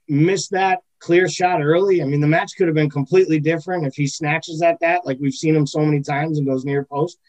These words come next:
and they catch that one nothing lead. I just think that the Belgium, they responded, they took their goal. Um, but those injuries, it's gonna be trouble for 'em in the next rounds if De Bruyne can't play.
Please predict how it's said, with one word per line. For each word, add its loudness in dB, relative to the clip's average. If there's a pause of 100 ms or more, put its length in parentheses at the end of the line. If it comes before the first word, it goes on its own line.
(280)
and 0
they 2
catch -2
that 0
one 0
nothing 0
lead. 0 (420)
I -2
just -2
think -2
that 0
the -4
Belgium, 2 (380)
they 6
responded, -2
they 0
took -4
their 0
goal. 0 (280)
Um, -6 (280)
but -2
those 4
injuries, -2 (180)
it's -8
gonna 2
be -2
trouble -2
for -4
'em -6
in -8
the -8
next -8
rounds -8
if -16
De -20
Bruyne -8
can't -18
play. -14